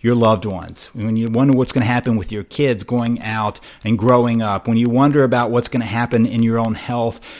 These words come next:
when you wonder about what's gonna happen somewhere in life, the fear of the unknown is what holds us in that place of hostage. What we have to accept is the fear of the unknown is the irrationality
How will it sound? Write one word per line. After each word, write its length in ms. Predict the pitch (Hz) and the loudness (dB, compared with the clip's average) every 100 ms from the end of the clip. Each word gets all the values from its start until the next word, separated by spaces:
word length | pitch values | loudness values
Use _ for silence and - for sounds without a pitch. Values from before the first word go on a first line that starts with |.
| - | 0
when 140 | 123 | 4
you 80 | 127 | 6
wonder 260 | 131 147 127 | 6 6 6
about 280 | 120 117 | 4 2
what's 160 | 117 117 | 0 -2
gonna 160 | 120 98 | -4 -4
happen 340 | 113 113 107 | -6 -6 -6
somewhere 380 | - 156 156 123 | -4 -2 2 2
in 120 | 113 | 2
life, 320 | 131 139 127 | 2 0 -2
the 80 | 120 | -6
fear 320 | - 185 202 | -8 -4 0
of 120 | 175 | 0
the 140 | 131 139 | 2 4
unknown 460 | 135 131 135 123 | 4 4 4 2
is 120 | 110 110 | 0 -2
what 360 | 120 120 - | -2 -2 -4
holds 520 | - - 151 156 131 | -8 -2 0 0 -2
us 460 | - 117 117 107 - - - - - | -8 -6 -6 -6 -10 -12 -20 -20 0
in 260 | 131 135 123 | 4 4 4
that 240 | 110 95 | 0 -4
place 280 | 117 104 107 | -4 -2 -2
of 100 | 101 | -4
hostage. 640 | 110 104 - - - - _ _ _ _ _ _ _ _ _ _ _ - _ _ | -4 -4 -4 -8 -10 -12 _ _ _ _ _ _ _ _ _ _ _ -20 _ _
What 160 | - 117 | -2 0
we 120 | 131 | 2
have 240 | 117 127 - | 2 0 -2
to 100 | 92 | -6
accept 500 | - 147 110 - - | -2 -2 -2 -6 -6
is 380 | 110 104 - - - - | -2 -2 -6 -10 -20 -12
the 80 | 110 | -8
fear 260 | - 156 | 0 2
of 100 | 143 | 4
the 140 | 117 113 | 4 2
unknown 720 | 104 101 113 117 85 85 85 _ _ _ - - - _ - | 2 2 2 2 0 -4 -8 _ _ _ -20 -20 -20 _ -2
is 260 | 120 110 | 0 0
the 180 | 107 123 | -4 -2
irrationality 1200 | 131 131 123 123 - 110 113 139 117 92 85 85 | -2 0 0 -2 -2 -2 -2 -2 -2 -6 -10 -14